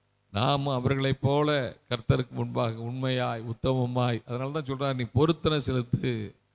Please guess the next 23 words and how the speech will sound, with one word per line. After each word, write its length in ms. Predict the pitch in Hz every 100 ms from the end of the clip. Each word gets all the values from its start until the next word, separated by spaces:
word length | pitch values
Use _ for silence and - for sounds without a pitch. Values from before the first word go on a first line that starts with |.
| _ _ _ 107
நீ 260 | 135 160
உன்னதமான 800 | 151 123 143 156 156 151 151 147
தேவனுக்கு 540 | 127 139 151 147 139
ஏறெடுக்கிற 560 | 139 139 143 143 135 131 -
ஸ்தோத்திர 380 | 131 147 143 139
பலிகள் 300 | 131 131 127
அவருக்கு 480 | 120 117 117 - 135
பிரியமா 360 | 151 147 143
இருக்கணும். 560 | 123 117 120 127 123 - _ _ _ _ _
அதுக்கு 580 | - 113 135 180 - 185
பிறகு 240 | 196 214
என்னை 200 | 196 196
நோக்கி 340 | 190 190 170 151
கூப்பிடு, 680 | 160 147 147 147 131 107 -
நான் 260 | 113 139 139
உன்னை 180 | 139 139
என்ன 160 | 143
செய்வேன்? 360 | 143 147 160 427 _ _ _ 120
விடுவிப்பேன்." 760 | 110 110 110 101 - 82 98 107 - 107
தாவீது 640 | 123 151 147 143 127 123 - _ _ -
அவருடைய 240 | 113 113
இருதயத்திற்கு 600 | 147 143 131 123 117 117
ஏற்றவன். 520 | 117 131 - 98 95